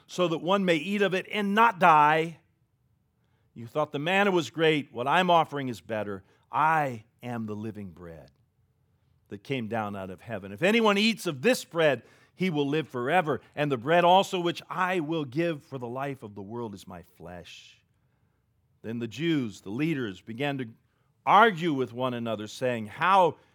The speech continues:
can this man give us his flesh to eat?"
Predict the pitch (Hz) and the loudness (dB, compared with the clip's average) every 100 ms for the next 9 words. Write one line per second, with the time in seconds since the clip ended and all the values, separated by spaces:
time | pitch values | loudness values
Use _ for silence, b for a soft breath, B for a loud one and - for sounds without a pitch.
0 | b - 180 180 170 156 170 175 156 165 | b 0 2 2 0 -2 -2 0 2 2
1 | 185 175 170 170 - 240 277 - - 214 | 2 0 -2 -6 0 4 4 4 -4 -2
2 | 196 180 139 _ - - | 0 0 -4 _ -20 -20